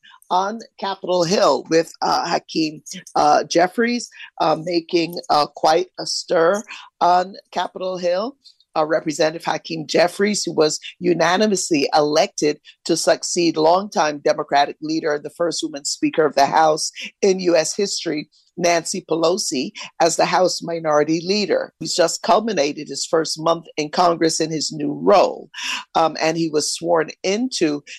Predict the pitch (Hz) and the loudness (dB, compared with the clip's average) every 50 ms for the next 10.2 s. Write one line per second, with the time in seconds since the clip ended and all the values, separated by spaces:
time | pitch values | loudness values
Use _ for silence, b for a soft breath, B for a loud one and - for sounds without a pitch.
0 | B B 175 165 - - 160 165 156 151 160 165 156 156 156 151 - 151 151 143 | B B 0 0 0 0 2 2 4 4 2 0 -2 -4 -4 -4 -4 -2 -2 -2
1 | 135 143 - 151 147 147 - 175 170 165 - - - - - - - - _ - | -2 -2 -4 -6 -8 -2 2 2 2 2 2 -2 -6 -6 -6 -8 -14 -20 _ -20
2 | B B 180 185 185 190 B B _ - 165 170 165 - - - - 208 - 254 | B B -14 -10 -10 -10 B B _ 2 4 4 4 2 -2 -2 0 0 2 2
3 | 247 226 202 - - - 156 147 - 165 156 156 165 160 - - 160 151 139 - | 0 -2 -2 -4 -4 -4 -4 -2 0 0 0 0 0 -4 -8 -6 -8 -8 -2 2
4 | 156 156 156 160 170 170 165 160 160 170 160 - 170 151 147 - B B B B | 2 4 4 4 4 2 0 -4 -10 -10 -8 -6 -6 -6 -6 -8 B B B B
5 | - 139 139 - 160 151 - - - - 170 160 160 - - 160 156 147 - - | -10 -6 0 2 2 2 2 0 -4 -2 -2 -2 0 -2 -4 -4 -4 -4 -6 -6
6 | - 135 - 160 156 151 - - 175 185 196 196 - - 190 185 185 185 175 - | -8 -6 -6 -4 -4 -4 -4 -2 0 0 0 0 0 -2 -2 -2 -2 -4 -6 -8
7 | - B B B B B - 185 - 170 165 156 143 - - - - 175 175 180 | -8 B B B B B -6 -2 0 0 2 0 0 -2 -2 0 4 4 4 4
8 | 190 196 - _ _ _ - 175 175 180 185 196 196 180 147 139 123 139 - - | 4 0 -6 _ _ _ 0 0 2 2 0 -2 -4 -6 -8 -8 -8 -8 -2 0
9 | 165 156 170 160 156 - 147 139 131 - - 147 156 165 180 185 180 190 180 175 | 2 2 0 0 -4 -8 -10 -10 -8 -2 0 2 2 4 2 2 0 0 0 0
10 | 170 170 170 | 0 -4 -8